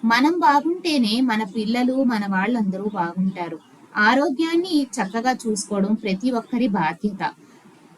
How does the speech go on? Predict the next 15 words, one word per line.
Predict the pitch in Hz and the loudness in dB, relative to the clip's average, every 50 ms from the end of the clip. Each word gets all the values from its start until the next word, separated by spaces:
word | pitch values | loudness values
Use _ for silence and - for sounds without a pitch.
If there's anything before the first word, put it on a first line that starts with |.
| _ _ - | _ _ -4
So, | - 269 240 240 | -2 0 0 0
తప్పకుండా | 247 254 240 233 - - 302 294 - 320 320 302 302 330 320 277 | 0 0 0 0 0 -2 -4 -2 0 2 2 2 2 2 2 2
మనం | 262 233 226 220 202 214 233 247 - | 2 4 2 2 0 0 -4 -4 -4
మన | 226 226 220 208 208 214 208 - - | -4 -4 -2 -2 -2 -2 -4 -2 0
ఆరోగ్యం | 196 196 202 220 233 226 220 - 262 262 247 240 226 214 190 185 - | 0 0 0 0 -2 -4 -4 -2 0 0 2 0 0 0 -2 -4 -4
విషయంలో | 196 190 - - 226 220 208 202 208 220 | -6 -6 -4 -2 -2 -2 -2 -2 -2 -4
తగిన | 226 - - - - 226 208 214 214 208 | -4 -6 -8 -4 -2 0 0 0 0 0
జాగ్రత్తలు | 190 208 202 202 196 202 220 247 247 - 269 269 240 | 0 2 2 2 2 0 0 -4 -2 0 -2 -2 0
తీసుకుని | 190 220 196 196 - - - 214 190 196 226 | -2 -4 -4 -4 -4 -4 -4 -4 -2 -2 -2
చక్కగా | 240 - - 226 180 180 - 214 214 233 226 | -2 -4 -4 -6 -6 -4 -4 -2 -2 0 0
ఉండాలని | 220 202 190 185 175 175 175 175 208 | 2 2 2 2 0 -2 -2 -4 -4
కోరుకుంటున్నాను. | 240 - 277 220 190 180 - 175 165 - - 156 160 160 156 151 - - - - - - - - - 226 | -2 -2 -2 -2 -2 -4 -6 -10 -12 -14 -12 -12 -12 -12 -12 -12 -14 -18 -20 -20 -20 -20 -20 -14 -4 -2
ఈ | 254 254 | -2 0
వీడియో | 226 254 254 269 320 370 392 | 0 -2 -2 -2 -2 -2 -2
కనుక | 370 359 330 294 269 - | 0 2 2 2 2 2